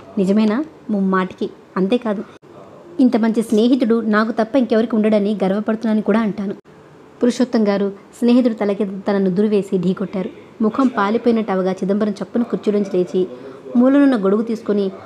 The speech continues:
ఉత్తరీయం పైన వేసుకుంటూ, "నేను వస్తాను బావా," అన్నాడు. "అదేమిటయ్యా,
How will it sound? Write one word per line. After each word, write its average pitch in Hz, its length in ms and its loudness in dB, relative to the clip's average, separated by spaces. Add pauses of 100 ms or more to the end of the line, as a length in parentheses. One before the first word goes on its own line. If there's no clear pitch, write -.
(160)
ఉత్తరీయం 277 300 0
పైన 214 260 -2
వేసుకుంటూ, 196 560 -4 (100)
"నేను 190 140 2
వస్తాను 240 280 -2
బావా," 202 240 0
అన్నాడు. 196 360 -2 (320)
"అదేమిటయ్యా, 233 540 2